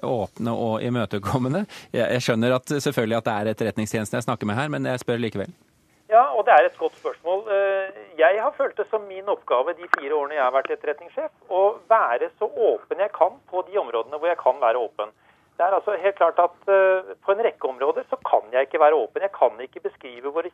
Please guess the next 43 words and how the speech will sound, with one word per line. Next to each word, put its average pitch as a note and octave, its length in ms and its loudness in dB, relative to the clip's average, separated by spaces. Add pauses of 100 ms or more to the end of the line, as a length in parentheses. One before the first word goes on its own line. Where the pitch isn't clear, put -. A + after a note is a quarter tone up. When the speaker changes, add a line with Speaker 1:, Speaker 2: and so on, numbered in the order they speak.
(100)
Speaker 2:
kilder D3 500 -6
og D#3 140 -2
våre E3 180 0
metoder D#3 480 -8
og - 80 -12
kapasiteter D3 880 -2 (320)
i D#3 80 -12
detalj, A3 460 2
fordi G3 160 -4
at E3 100 -6
da E3 160 2
ødelegger A#2 640 -8
jeg C#3 100 0
for D#3 160 -4
vår D#3+ 80 -6
mulighet G#2+ 400 -10
til C#3 160 -8
å, D3+ 80 -4
å D3+ 380 2 (100)
hente C3+ 360 -10
inn C#3 120 -16
særdeles B2+ 400 0
viktig B2 320 -20
informasjon C#3+ 560 -10
for D3+ 80 0
Norge. C3+ 380 -4 (340)
Men D3+ 160 -10
på - 80 6
alle F#3 200 4
de G#3+ 80 6
områdene D#3 360 4
jeg - 160 -20
kan B3 320 4
være A3+ 240 6
åpen, C#4+ 320 -4
så C4 100 -8
har A#3 120 -2
jeg - 100 -4
forsøkt F3+ 480 -6
å F3+ 80 2 (400)
vært F3 200 0 (120)
det. C4 140 2 (500)
Og G3+ 320 4